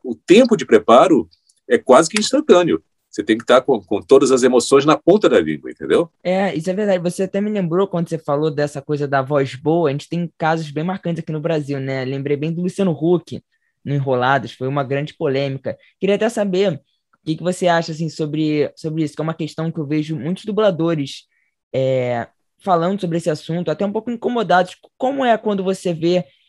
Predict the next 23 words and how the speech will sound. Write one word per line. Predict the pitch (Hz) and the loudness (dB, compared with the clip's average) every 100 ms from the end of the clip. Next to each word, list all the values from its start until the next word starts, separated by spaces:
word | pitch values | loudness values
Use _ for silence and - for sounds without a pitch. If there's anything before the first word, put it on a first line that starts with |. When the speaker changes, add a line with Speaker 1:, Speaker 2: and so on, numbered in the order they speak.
| _ - | _ -4
Speaker 2:
esses | 160 156 - 165 151 | -2 -2 -6 -6 0
atores | 170 165 - 160 208 156 | 0 0 -2 2 4 2
ou | 156 | -2
pessoas | 170 160 180 | -6 -4 -6
que | |
são | 190 | -4
simplesmente | 190 254 285 233 214 208 | -8 -8 -6 -4 -4 -6
famosas, | - 202 185 147 147 202 269 294 - _ _ _ _ _ _ _ _ - | -6 -2 0 0 2 0 -2 -10 -14 _ _ _ _ _ _ _ _ -6
que | 175 | -2
não, | 170 185 220 | 0 0 0
talvez, | 202 175 180 175 | 0 2 2 -2
se | |
especializaram | 175 170 165 180 151 156 180 | -8 -8 -2 -2 2 0 2
na | 185 | -2
dublagem, | 170 135 139 151 165 170 175 - | -2 0 2 2 0 -6 -8 -6
indo | 175 180 | -4 -2
dublar | 165 135 143 143 | -2 0 0 0
os, | 135 - - | -2 -10 -14
os | 123 117 - | -12 -12 -14
filmes, | - 131 139 117 110 117 - _ | -10 -8 -6 -6 -10 -12 -20 _
séries | 123 120 117 113 113 | -6 -4 -4 -6 -12
e | |
tal, | 101 117 98 | -12 -8 -8